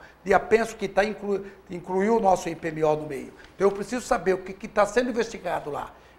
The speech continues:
O que tá ocorrendo com esse negócio do Lava Jato, se chegou aqui até Osasco, que chegou da forma como chegou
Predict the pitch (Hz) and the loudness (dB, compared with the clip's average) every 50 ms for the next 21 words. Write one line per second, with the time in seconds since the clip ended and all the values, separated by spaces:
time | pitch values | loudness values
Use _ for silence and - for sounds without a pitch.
0 | - - - - - 151 - 208 226 240 226 226 254 226 185 151 175 180 175 156 | -14 -14 -12 -10 -6 2 6 10 10 10 10 8 4 0 0 2 0 0 0 -2
1 | 147 139 - - - - - - 175 175 165 170 156 143 160 160 156 156 147 139 | -4 -10 -14 -16 -20 -14 -6 -2 -2 -2 -2 -2 -2 0 0 0 0 -2 -4 -2
2 | 139 131 127 - 196 208 208 196 - - - - - - - - - 247 - - | -4 -2 4 6 8 8 8 6 2 -2 -12 -14 -16 -20 -10 -4 -2 -2 4 8
3 | 240 220 226 - 196 180 165 - - 170 160 151 - 160 147 135 - 147 139 143 | 8 8 8 10 10 10 10 8 6 0 0 0 0 -2 -4 -4 -4 -4 -4 -6
4 | 135 - - 147 - 180 156 165 165 160 143 - 190 190 175 151 - 165 147 - | -6 -8 -12 -8 -4 -4 -2 0 0 -2 0 0 0 0 0 0 -6 -10 -10 -10
5 | - 135 135 139 147 139 127 | -10 -12 -10 -8 -8 -10 -10